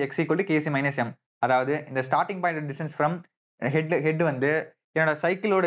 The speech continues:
டிஸ்டன்ஸ்ல இருந்து மீட்டிங் பாயிண்ட் டிஸ்டன்ஸ் வந்து மைனஸ் பண்ணா என்ன வருமோ அதுதான் வந்து இந்த எக்ஸா இருக்கும், அவ்வளவுதான். So, அப்ப என்ன பண்றேன் நானு, இந்த ஸ்டார்டிங் பாயிண்ட்டை கண்டுபிடிக்கிறதுக்காக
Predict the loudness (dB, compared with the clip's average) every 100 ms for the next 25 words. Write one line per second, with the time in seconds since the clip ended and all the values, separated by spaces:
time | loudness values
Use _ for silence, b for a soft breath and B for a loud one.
0 | 0 -2 -2 0 0 2 0 0 -2 -2
1 | 0 0 0 -2 -4 -4 -2 0 2 0
2 | 0 0 2 2 2 2 2 2 2 0
3 | -2 -2 -2 0 0 0 -2 0 0 2
4 | 0 -2 -12 _ -2 0 0 0 0 0
5 | 0 -2 0 -4 -6 _ _ -6 0 2
6 | 2 -2 -4 -2 -2 -2 0 0 0 2